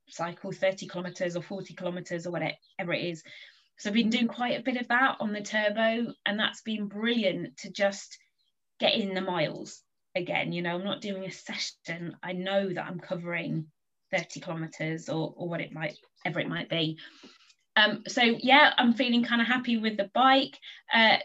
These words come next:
the run, hey, that's always gonna be an interesting <laughs> one, isn't it? So, um, I, I'm never gonna be able to run. So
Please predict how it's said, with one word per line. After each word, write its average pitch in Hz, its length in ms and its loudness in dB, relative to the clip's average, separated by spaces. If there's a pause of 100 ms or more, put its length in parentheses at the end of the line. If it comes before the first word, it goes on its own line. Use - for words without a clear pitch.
the 220 240 2
run, 247 580 6
hey, 190 540 6
that's 214 260 6
always 214 420 2
gonna 202 260 6
be 202 160 4
an 202 100 6
interesting 226 540 4
<laughs> - 80 0
one, - 180 6 (240)
isn't 285 360 6
it? 339 680 2
So, 285 380 6 (140)
um, 240 380 4 (540)
I, 220 260 4
I'm 208 260 8
never 202 200 4
gonna 180 240 6
be 180 180 0
able 185 240 0
to 190 140 -6
run. 180 240 0
So 185 260 4